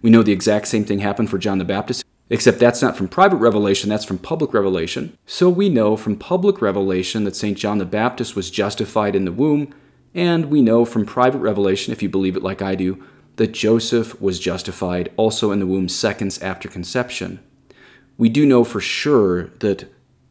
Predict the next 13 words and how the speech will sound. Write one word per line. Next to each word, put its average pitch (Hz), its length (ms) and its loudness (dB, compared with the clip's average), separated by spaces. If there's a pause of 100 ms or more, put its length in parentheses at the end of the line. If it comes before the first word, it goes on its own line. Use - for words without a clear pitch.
(380)
John 113 200 6
the 110 80 8
Baptist 104 600 -2
and 113 180 4
Joseph 98 480 -2
and 98 160 -4
Mary, 92 420 -2 (260)
of 101 120 -8
course, - 600 2
never 107 240 2
committed 101 340 0
not 151 160 4
only 113 540 0